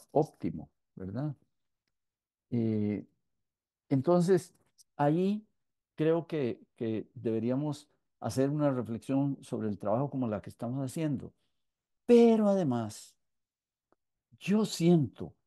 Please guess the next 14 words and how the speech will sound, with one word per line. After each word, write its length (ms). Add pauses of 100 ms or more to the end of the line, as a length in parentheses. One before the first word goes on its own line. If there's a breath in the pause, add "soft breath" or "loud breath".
(240)
que 140
hay 260 (220)
una 240
gran 220
cantidad 520
de 80
personas 800 (480)
que 160
tienen 640
trabajos 960 (600)
bien 500
remunerados, 1160 (800)
en 220
condiciones, 1080